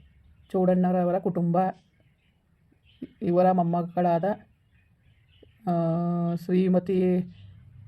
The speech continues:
ರತ್ನಮ್ಮ, ಶ್ರೀ ನಾಗಣ್ಣನವರ ಜ್ಯೇಷ್ಠ ಪುತ್ರಿ ಚೀಸೋ ಕಾವ್ಯ ಮತ್ತು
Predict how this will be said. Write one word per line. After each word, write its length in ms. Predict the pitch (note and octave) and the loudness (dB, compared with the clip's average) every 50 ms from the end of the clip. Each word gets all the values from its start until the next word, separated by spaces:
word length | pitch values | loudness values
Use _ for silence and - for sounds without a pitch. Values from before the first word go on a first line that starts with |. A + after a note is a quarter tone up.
| - - - | -20 -10 -4
ರತ್ನಮ್ಮ, 440 | G3+ F#3+ F#3 - F#3+ F3+ F#3 F#3+ G3 A3 B3+ - - - | -4 -4 -2 -2 -2 -2 0 0 -2 -4 -6 -10 -12 -6
ಶ್ರೀ 180 | - G3 G3+ F#3+ | -2 -2 0 0
ನಾಗಣ್ಣನವರ 600 | F3+ E3+ F3 F3 F3 F3 F3 F3+ F3+ F3 E3+ F3+ G3 - - _ _ - _ _ _ _ _ _ _ _ _ - - - E3+ | 0 -2 0 0 -2 -2 0 0 0 0 0 -2 -4 -4 -10 _ _ -20 _ _ _ _ _ _ _ _ _ -16 -12 -8 -2
ಜ್ಯೇಷ್ಠ 300 | E3 F3+ F3+ F3+ F3+ F3+ | 0 2 2 2 2 0
ಪುತ್ರಿ 440 | F#3 F#3 F3+ - F3+ G#3+ A#3+ - - _ _ _ _ _ _ _ _ _ _ _ _ _ _ _ _ _ _ _ _ _ - _ _ _ - | -2 -2 -6 -4 -4 -4 -4 -4 -12 _ _ _ _ _ _ _ _ _ _ _ _ _ _ _ _ _ _ _ _ _ -20 _ _ _ -8
ಚೀಸೋ 540 | G3+ F#3+ F#3 F#3 G3 F#3+ F#3+ F#3 F#3 F#3 F3+ - - - _ _ _ _ _ _ _ - - - - - - - - - - _ _ _ _ _ _ _ _ _ _ | -6 -6 -4 -2 0 0 2 2 0 -2 -4 -10 -14 -20 _ _ _ _ _ _ _ -20 -20 -20 -20 -20 -20 -20 -20 -20 -20 _ _ _ _ _ _ _ _ _ _
ಕಾವ್ಯ 340 | - F3+ F3 F3 F#3 G3 G3+ A3 C4 - - _ _ _ - - - - - - | -4 -2 -2 -2 -2 -2 -2 -2 -4 -8 -14 _ _ _ -20 -20 -20 -20 -8 -2
ಮತ್ತು 560 | F3+ F#3 F3+ F#3 - G3+ G#3 A3+ - - _ | -2 -2 -2 -2 -4 -6 -6 -6 -8 -16 _